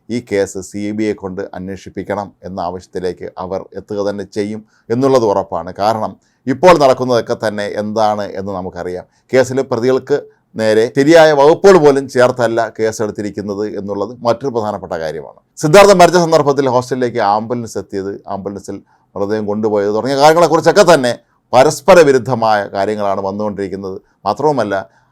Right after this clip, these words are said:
ആ, സിദ്ധാർത്ഥിനെതിരെ പരാതി പറഞ്ഞു എന്ന് പറയപ്പെടുന്ന പെൺകുട്ടിയെക്കുറിച്ച്, അല്ലെങ്കിൽ അതിൻ്റെ പേരിൽ കേസെടുത്തോ ഇല്ലയോ എന്നുള്ളത് ഇനിയും വ്യക്തമല്ല. നിലവിലേതായാലും കേസെടുത്തിട്ടില്ല എന്നുള്ളത് ഉറപ്പാണ്. അവർക്കെല്ലാം ഉന്നത ബന്ധങ്ങളുണ്ട് എന്നാണ്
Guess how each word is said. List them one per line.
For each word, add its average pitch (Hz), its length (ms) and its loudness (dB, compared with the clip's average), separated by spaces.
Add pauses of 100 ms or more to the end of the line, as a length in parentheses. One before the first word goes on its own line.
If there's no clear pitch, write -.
(560)
ആ, - 20 -2 (560)
സിദ്ധാർത്ഥിനെതിരെ 123 680 2
പരാതി 120 440 4
പറഞ്ഞു 113 340 -4 (120)
എന്ന് 117 200 -8
പറയപ്പെടുന്ന 110 720 -4 (600)
പെൺകുട്ടിയെക്കുറിച്ച്, 110 720 -6 (120)
അല്ലെങ്കിൽ 113 260 -2
അതിൻ്റെ 120 260 -2
പേരിൽ 110 220 0 (280)
കേസെടുത്തോ 123 520 2 (160)
ഇല്ലയോ 107 300 -2
എന്നുള്ളത് 98 340 -4
ഇനിയും 107 220 -6
വ്യക്തമല്ല. 104 420 -6
നിലവിലേതായാലും 151 600 6
കേസെടുത്തിട്ടില്ല 104 640 -4 (140)
എന്നുള്ളത് 98 380 -6
ഉറപ്പാണ്. 90 400 -6 (320)
അവർക്കെല്ലാം 143 520 6 (340)
ഉന്നത 165 340 6 (120)
ബന്ധങ്ങളുണ്ട് 123 720 2 (100)
എന്നാണ് 107 220 -4